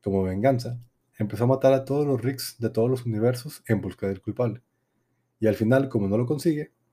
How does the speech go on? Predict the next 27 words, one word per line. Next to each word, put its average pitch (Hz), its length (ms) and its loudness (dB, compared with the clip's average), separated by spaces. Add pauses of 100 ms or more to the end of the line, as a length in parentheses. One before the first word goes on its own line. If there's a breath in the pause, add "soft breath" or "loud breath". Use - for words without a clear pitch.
(180)
termina 113 380 2
creando 117 280 2
la 120 140 4
Ciudadela, 101 480 -4 (320)
con 101 160 -2
algunos 113 380 2
Ricks 175 260 -2
que - 160 -4
lo 101 120 4
veneraban. 90 400 -6 (1080)
Con 117 160 0
su 120 60 4
inteligencia 123 640 2
pudo 147 180 2
separar 123 340 2
los 127 140 -2
universos 113 580 0
infinitos, 113 720 -4 (260)
donde 104 400 2
él 107 100 2
es 120 120 -2
el 110 120 0
ser 110 220 -2
más 110 260 2
inteligente 104 480 -2
del 107 100 -2
mundo, 175 280 -4